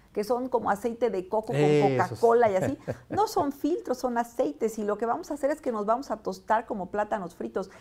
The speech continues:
Speaker 1: Y eso cuenta muchísimo, porque la radiación solar se queda en el cuerpo. Si, si tú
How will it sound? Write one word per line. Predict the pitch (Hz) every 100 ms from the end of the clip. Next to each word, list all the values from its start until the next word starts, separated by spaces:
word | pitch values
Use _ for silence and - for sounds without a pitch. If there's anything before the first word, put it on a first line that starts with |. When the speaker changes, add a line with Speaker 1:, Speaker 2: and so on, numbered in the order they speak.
| - _ _
Speaker 1:
Y | 254
eso | 330 339 508 523 _ _ _
cuenta | - 262 247
muchísimo, | 208 185 - 190 175 156 156 -
porque | 247 247 254
la | 233
radiación | 240 247 233 247 247 - 349 381
solar | 294 269 285
se | - 254
queda | - 233
en | 220
el | 180 170
cuerpo. | - 135 - - _ _ _ _ _ _ _ _ _
Si, | 285 294
si | 294
tú | 285